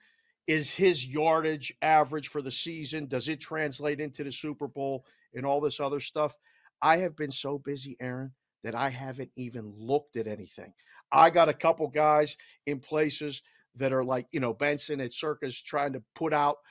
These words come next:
offer me a, a, a prop, and I'll see if I can get it up on the board. So I kinda took it as a personal challenge because I used to do it. If I can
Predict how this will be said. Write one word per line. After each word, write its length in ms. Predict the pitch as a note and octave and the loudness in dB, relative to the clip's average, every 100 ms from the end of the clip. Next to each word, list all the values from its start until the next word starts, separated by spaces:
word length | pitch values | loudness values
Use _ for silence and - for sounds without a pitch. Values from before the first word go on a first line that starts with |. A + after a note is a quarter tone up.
| _ _ _ _ _ _ _ - - | _ _ _ _ _ _ _ 0 8
offer 380 | G3+ G#3+ G#3+ | 10 10 6
me 220 | F#3 F#3+ F#3 | 4 4 6
a, 140 | D#3 - | 4 4
a, 300 | D3 C#3+ C#3 - | 4 4 2 0
a 60 | B2 | -10
prop, 520 | - F3 B2 G2+ - _ _ - | -6 -2 -2 -4 -12 _ _ -6
and 100 | C3+ | -4
I'll 100 | B2+ | -2
see 200 | - D3 | -4 -6
if 100 | C3 | -4
I 100 | C3 | -4
can 200 | B2 A#2+ | -4 -8
get 160 | B2+ B2+ | -6 -4
it 80 | B2 | -4
up 180 | A#2+ | -4
on 120 | A2+ G#2+ | -6 -8
the 60 | |
board. 360 | G2 D#3 C#3+ - _ _ _ _ _ | -8 -6 -6 -10 _ _ _ _ _
So 140 | F#3 | -4
I 40 | F3+ | 4
kinda 280 | C4 C4 | 6 6
took 260 | - A3 A3+ | 4 2 2
it 80 | E3+ | -2
as 140 | C#3 | -4
a 20 | |
personal 480 | C3 F3+ E3+ D3+ B2 | -4 -6 -6 -8 -12
challenge 500 | - D#3+ D#3+ B2 - | -6 -4 -4 -6 -12
because 280 | B2 C3+ B2+ | -12 -10 -8
I 20 | |
used 300 | B2 E3 - | -8 -8 -10
to 80 | G2+ | -12
do 260 | F2+ D3+ - | -10 -10 -12
it. 60 | _ _ _ _ | _ _ _ _
If 160 | B2+ B2+ | -6 4
I 200 | G3+ C4 | 8 8
can 300 | C4 F#3 | 6 -4